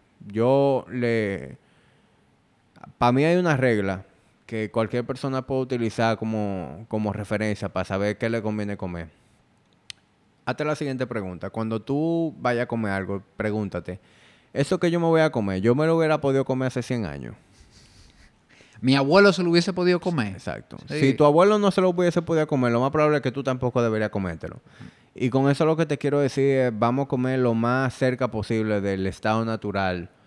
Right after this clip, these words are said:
Speaker 1: de los alimentos. No se trata de eliminar carbohidratos por completo, no se trata de eliminar proteínas, ni eliminar la grasa de la dieta, sino de comer las cosas dentro de su,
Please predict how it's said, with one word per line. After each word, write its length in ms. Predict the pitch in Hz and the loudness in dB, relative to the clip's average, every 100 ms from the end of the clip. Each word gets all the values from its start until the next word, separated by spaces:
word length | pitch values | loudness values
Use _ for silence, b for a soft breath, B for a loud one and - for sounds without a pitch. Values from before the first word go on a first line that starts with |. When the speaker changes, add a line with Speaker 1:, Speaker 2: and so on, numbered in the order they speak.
| b b b _ - | b b b _ -12
Speaker 1:
de 200 | 95 104 | 0 2
los 160 | 101 101 | 4 2
alimentos. 600 | 101 92 92 90 90 95 | 0 -2 -4 -4 -6 -2
No 180 | 110 | -2
se 160 | 117 135 | 0 -2
trata 480 | - 123 123 117 110 | 0 2 2 0 -2
de 80 | 104 | 0
eliminar 480 | 101 98 95 95 | -2 -2 -2 -4
carbohidratos 560 | - 95 95 92 90 87 | -6 -6 -4 -2 -2 -4
por 160 | 92 92 | -10 -10
completo, 720 | 95 98 98 95 92 95 98 | -10 -6 -4 -4 -4 -6 -4
no 100 | 95 | -4
se 140 | 101 | -2
trata 240 | 101 92 | -4 -2
de 60 | 95 | -2
eliminar 380 | 95 95 92 87 | -2 -2 -2 -6
proteínas, 680 | 92 90 95 101 104 95 92 | -8 -6 -4 -2 -2 -2 -4
ni 120 | 92 | -4
eliminar 420 | 90 90 90 95 | -2 -2 -2 -2
la 80 | 98 | -2
grasa 340 | 101 104 98 98 | 0 0 0 -2
de 40 | |
la 140 | 98 101 | -2 -2
dieta, 360 | 104 92 104 b b b b b _ | -2 -4 -8 b b b b b _
sino 420 | - 131 135 143 | -2 0 2 2
de 120 | 143 | 2
comer 300 | 117 113 120 | 0 0 0
las 140 | 123 - | -2 -2
cosas 420 | 120 123 117 110 | 0 0 -2 -2
dentro 380 | 104 101 104 101 | -2 -2 -2 -4
de 60 | |
su, 580 | - 101 101 98 95 | -4 -4 -2 -4 -6